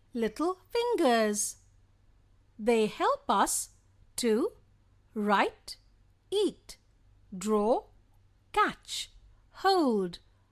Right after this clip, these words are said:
and throw. We use both our hands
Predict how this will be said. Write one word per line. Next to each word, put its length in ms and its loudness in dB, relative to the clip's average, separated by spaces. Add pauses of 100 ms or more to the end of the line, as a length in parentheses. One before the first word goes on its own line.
(180)
and 460 2 (300)
throw. 600 0 (1900)
We 180 4
use 840 2 (480)
both 540 0 (200)
our 360 6
hands 760 2